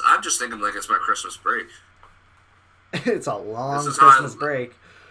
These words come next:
Speaker 1: this is how I usually do my Christmas break. Just play video games.
Speaker 2: Yeah.
Speaker 1: It's the sleeping that's off. That's the
Speaker 2: Yeah.
Speaker 1: only thing.
Speaker 2: Yeah,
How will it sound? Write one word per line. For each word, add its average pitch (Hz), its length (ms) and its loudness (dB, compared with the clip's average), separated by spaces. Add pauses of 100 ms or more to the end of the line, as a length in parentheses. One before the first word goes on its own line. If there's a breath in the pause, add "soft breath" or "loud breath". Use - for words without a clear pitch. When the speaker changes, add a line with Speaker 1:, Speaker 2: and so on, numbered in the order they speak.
(160 loud breath)
Speaker 1:
this - 140 -8
is - 100 -4
how 139 80 4
I 117 200 6
usually 113 280 -12
do - 80 -16
my 95 80 -6
Christmas - 340 -12
break. 101 320 -6
Just - 200 -20
play 85 140 -6
video 98 220 -12
games. 82 380 -18 (240)
Speaker 2:
Yeah. 117 240 -12 (600)
Speaker 1:
It's - 80 -20
the 98 60 -12
sleeping 135 480 -10
that's - 320 -12 (100)
off. - 420 -14 (100)
That's 82 160 -14
the 82 100 -14
Speaker 2:
Yeah. 71 60 -12
Speaker 1:
only - 140 -18
thing. 67 100 -14 (1700 soft breath)
Speaker 2:
Yeah, 104 280 -10